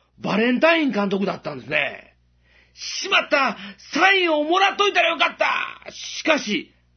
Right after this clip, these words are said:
後の祭りです。すでに何十メートルも後方へ隔たっていたからなんです。チャンスは過ぎてしまうと、もう自分のものとはならないんですね。そしてそれはキ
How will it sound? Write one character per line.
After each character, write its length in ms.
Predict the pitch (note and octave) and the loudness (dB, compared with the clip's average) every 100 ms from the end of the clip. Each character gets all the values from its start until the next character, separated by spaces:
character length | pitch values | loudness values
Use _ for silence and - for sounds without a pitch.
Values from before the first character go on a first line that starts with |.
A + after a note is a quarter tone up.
| _ _ _ - | _ _ _ -8
後 260 | D3+ G3+ | -6 -2
の 100 | G3 | -2
祭 380 | C#3+ B2 B2 B2 | -2 -6 -6 -10
り 20 | |
で 120 | F#2 - | -10 -16
す。 60 | _ _ _ _ _ _ - | _ _ _ _ _ _ -8
す 80 | A#3+ | -2
で 160 | C#4+ | 0
に 240 | A3+ F3 D#3 | 0 -2 -2
何 340 | E3+ A#3 C4 | 0 0 0
十 180 | A#3 D#4 | 0 0
メ 160 | F4 | 0
ー 60 | E4+ | 0
ト 100 | A#3+ | 0
ル 80 | G#3+ | -2
も 280 | F3 C#3+ - _ _ _ | -2 -4 -6 _ _ _
後 320 | - B3 C4+ | -2 0 2
方 200 | A#3+ A#3 | 2 2
へ 140 | F#3+ D#3+ F#3+ | 2 0 0
隔 200 | A3 A3+ | 2 2
た 100 | A3 | 0
っ 100 | G3+ | 0
て 140 | - F3+ | 0 -2
い 60 | |
た 140 | D3 C3 | -2 -6
か 120 | F#2+ | -10
ら 80 | F2 | -18
な 80 | - | -20
ん 40 | _ | _
で 60 | |
す。 180 | _ _ _ _ _ _ _ _ _ _ _ _ - | _ _ _ _ _ _ _ _ _ _ _ _ -8
チ 120 | - | 0
ャ 180 | C4 A#3 | 2 0
ン 40 | |
ス 120 | - | -4
は 220 | C3+ A2+ G#2+ - | -6 -6 -8 -10
過 80 | E3+ | -8
ぎ 120 | E3+ | -4
て 140 | G3 G3 | 0 0
し 140 | G#3 | 0
ま 100 | A3+ | -2
う 140 | G3 | -2
と、 260 | F#3 E3+ - _ _ _ _ | -2 -4 -6 _ _ _ _
も 520 | G#2 B2 G3 B3 F3+ | -12 0 2 4 2
う 20 | B2+ | -2
自 180 | A2+ | -6
分 200 | D#3 E3 | -4 -4
の 100 | E3 | -4
も 160 | D#3+ D#3+ | -6 -6
の 140 | D3 | -6
と 100 | C3 | -6
は 160 | C#3+ B2 | -4 -4
な 160 | A2+ A#2+ | -6 -8
ら 140 | B2+ | -8
な 100 | A2 | -10
い 60 | F#2 | -12
ん 40 | |
で 80 | - | -16
す 80 | - | -16
ね。 320 | D3+ F#2+ - _ _ _ | -14 -16 -20 _ _ _
そ 140 | - | -12
し 60 | B2 | -10
て 80 | A#2+ | -8
そ 140 | D3+ | -6
れ 80 | C#3+ | -4
は 240 | C#3+ C3+ - - _ | -4 -4 -8 -20 _
キ 160 | - | -4